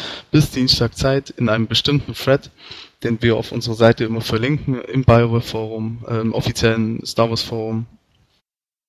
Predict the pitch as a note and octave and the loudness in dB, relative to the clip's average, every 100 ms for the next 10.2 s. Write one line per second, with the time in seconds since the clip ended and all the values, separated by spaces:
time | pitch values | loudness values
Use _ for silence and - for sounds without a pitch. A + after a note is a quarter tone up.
0 | _ - B2+ B2+ - - - - - - | _ 2 4 4 0 -12 -16 -16 -16 -4
1 | C3+ B2+ B2 - - - C3 C3 B2+ E2 | 0 2 2 0 -6 -2 0 0 0 -2
2 | A#2 B2+ A#2+ A#2 A2+ A#2 - A#2 B2 - | 0 2 2 0 0 0 0 -2 -6 -2
3 | C3 B2+ B2 A#2 - A#2+ A#2+ A#2+ - A#2+ | -2 0 -2 -4 -2 -4 -4 -8 -4 -2
4 | B2+ B2 A#2+ - - B2 - - A2+ A2+ | 0 0 0 -2 0 -2 -2 -2 -2 -4
5 | A#2+ - - - - A#2+ A#2 B2+ B2 A#2+ | -8 -12 -14 -14 0 2 4 4 2 0
6 | A#2 B2+ B2 A#2 - A2+ - A2 G#2+ - | 2 0 0 -2 -4 0 0 0 -2 -2
7 | C3 B2 B2 B2 A2+ A2+ - C#3+ - C3 | 0 2 0 0 -4 -8 -6 -8 -6 -2
8 | B2 A#2+ B2 - - A#2 A2 A2 D3+ - | 0 -2 -4 -8 -2 -2 0 2 2 0
9 | C#3 C#3 B2+ A2+ A2 G#2+ B2 C#3 C3 - | -6 -6 -2 0 0 2 0 2 0 0
10 | B2 | -4